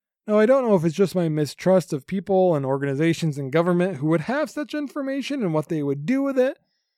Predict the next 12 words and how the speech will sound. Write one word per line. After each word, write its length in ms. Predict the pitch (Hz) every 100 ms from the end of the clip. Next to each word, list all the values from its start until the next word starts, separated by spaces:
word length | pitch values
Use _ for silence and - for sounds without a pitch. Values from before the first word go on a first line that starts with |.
| _ _ _ _
or 160 | 220 254
if 100 | -
the 140 | 285
idea 260 | 294 247 320
of 80 | 285
manipulating 800 | 269 285 285 277 269 269 269 277
or 320 | 226 208 220
engineering 580 | 214 202 226 240 254 240
human 380 | 151 240 262 196
genes 400 | 196 247 254 202
is 260 | 190 185 _ _ _ _ _ _ _ _ _ _ 359 185
ju-, 320 | 202 233